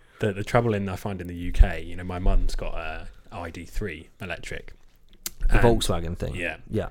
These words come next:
Speaker 1: It's okay, you know, it drives fine. But we've luckily, 'cause my dad from his work previously, we have a, a Pod Point charger in the house.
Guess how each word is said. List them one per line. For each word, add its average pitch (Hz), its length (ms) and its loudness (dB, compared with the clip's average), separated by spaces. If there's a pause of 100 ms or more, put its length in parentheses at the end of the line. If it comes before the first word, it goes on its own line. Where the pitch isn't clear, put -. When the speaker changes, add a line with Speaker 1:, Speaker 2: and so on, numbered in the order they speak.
(120)
Speaker 1:
It's - 140 -4
okay, 98 420 -6
you 95 80 -6
know, 87 80 -2
it 85 60 -6
drives 82 240 -8
fine. 85 340 -10 (300)
But 104 240 -2 (340)
we've 120 220 0
luckily, 98 460 -4
'cause - 220 -8
my 90 120 -2
dad 87 240 -8
from 92 140 -12
his 80 120 -12
work 90 180 -8
previously, 95 360 -8
we 85 100 -10
have 92 180 -8
a, 82 240 -10
a - 40 -12
Pod - 260 0
Point - 240 -10
charger 82 340 -14
in 85 100 -14
the 87 60 -12
house. 85 440 -8